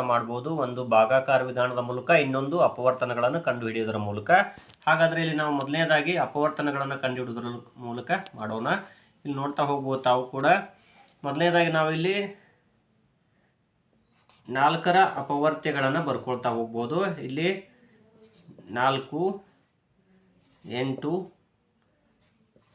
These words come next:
ಹನ್ನೆರಡು, ಹದಿನಾರು, ಅದೇ ರೀತಿ ಇಪ್ಪತ್ತು, ಇಪ್ಪತ್ನಾಲ್ಕು,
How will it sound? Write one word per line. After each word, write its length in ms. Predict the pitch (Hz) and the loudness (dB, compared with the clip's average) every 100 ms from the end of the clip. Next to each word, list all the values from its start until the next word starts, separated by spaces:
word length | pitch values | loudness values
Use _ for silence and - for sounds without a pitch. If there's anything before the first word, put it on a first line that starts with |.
| _ | _
ಹನ್ನೆರಡು, 520 | 123 120 127 123 123 151 170 165 120 | -6 -4 -2 0 0 0 -2 -2 -4
ಹದಿನಾರು, 600 | 117 123 120 117 120 160 165 - _ _ _ - | -2 -2 2 2 2 -2 -8 -14 _ _ _ -12
ಅದೇ 140 | 123 131 | -2 0
ರೀತಿ 220 | 131 - 170 170 - - 117 | -2 -4 -6 -6 -14 -12 -12
ಇಪ್ಪತ್ತು, 560 | - 127 117 - 147 160 165 - _ - _ _ _ 127 | -8 -4 -4 -6 -10 -8 -10 -14 _ -20 _ _ _ -12
ಇಪ್ಪತ್ನಾಲ್ಕು, 960 | 110 _ 139 131 - 120 120 117 147 | -12 _ -6 -6 -4 0 0 -2 -4